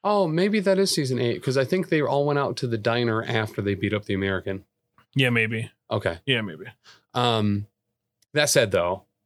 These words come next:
Speaker 1: uh, I did have a conversation with Dan, uh, yesterday.
Speaker 2: Yeah.
Speaker 1: And this was actually really enlightening.
Speaker 2: Mm-hmm.
Speaker 1: We were talking about movies that he didn't like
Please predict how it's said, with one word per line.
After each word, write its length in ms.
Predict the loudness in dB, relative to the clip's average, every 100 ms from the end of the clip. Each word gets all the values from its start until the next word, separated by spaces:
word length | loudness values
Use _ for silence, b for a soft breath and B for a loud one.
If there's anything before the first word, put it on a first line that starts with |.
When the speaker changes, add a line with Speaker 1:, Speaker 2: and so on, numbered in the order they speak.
| _ _ _ _ _
Speaker 1:
uh, 380 | -2 0 0 -2 -6 -6
I 80 | -4
did 200 | 0 0
have 180 | 0 0
a 60 |
conversation 720 | -2 -2 -2 0 0 0 0 -2
with 140 | -2
Dan, 460 | -4 -2 -2 -4 -8 _ _ _ _ _
uh, 460 | -4 -2 -2 -2 -4 -8 -12
yesterday. 600 | -2 -2 0 -2 -2 -2 _
Speaker 2:
Yeah. 200 | -4 -4 -8 _ _ _ _
Speaker 1:
And 400 | -4 0 0 -2 -4
this 140 | -2
was 100 | 0
actually 280 | -2 0 0
really 240 | 0 0
enlightening. 500 | 0 -2 -2 -6 -10 -12 -4
Speaker 2:
Mm-hmm. 220 | -2 -2 -6 _ _
Speaker 1:
We 120 | -2 0
were 60 |
talking 380 | 2 0 0 0
about 340 | 0 0 0
movies 480 | 0 2 2 0 0
that 200 | 0 -2
he 200 | -4 -4 -2
didn't 200 | 0 0
like 540 | 0 0 -2 -10 -20